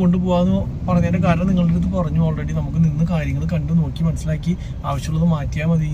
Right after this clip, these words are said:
എന്ന് പറഞ്ഞു കൊടുത്ത് ചെയ്യിക്കാൻ വേണ്ടിയിട്ടാണെന്നുള്ളത് ട്ടോ. ഉം, നല്ല തിരക്കുള്ള സ്ഥലം മെഷീൻ്റെ അവിടെ.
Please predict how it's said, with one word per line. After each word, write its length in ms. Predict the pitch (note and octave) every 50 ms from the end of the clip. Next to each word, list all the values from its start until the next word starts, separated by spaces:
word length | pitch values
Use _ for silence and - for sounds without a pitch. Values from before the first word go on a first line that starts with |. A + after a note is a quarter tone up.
| D#3
എന്ന് 120 | E3 F3 E3+ D#3+ -
പറഞ്ഞു 200 | D#3 C#3 C#3 D3+ D#3+
കൊടുത്ത് 180 | D#3+ D3+ E3 E3 F3
ചെയ്യിക്കാൻ 260 | E3+ C3+ B2 C3+ D3 D#3+
വേണ്ടിയിട്ടാണെന്നുള്ളത് 680 | D#3+ D3+ D3 D3 D#3+ D3+ C3+ C3 C3 C3 C3+ C3 B2+ B2+ B2 C3
ട്ടോ. 80 | A2+ G#2+ - - - - - - - - - - - - - - - - - - - - - -
ഉം, 100 | E3 D3 C#3+ C#3
നല്ല 120 | C#3 C#3+ E3 - F3+
തിരക്കുള്ള 320 | D3 C3 B2 D#3 D#3 D#3 -
സ്ഥലം 220 | E3 C#3+ C#3 C#3 D3 C#3
മെഷീൻ്റെ 320 | B2 - C3 B2+ B2+ C#3 C#3
അവിടെ. 160 | C3 B2+ -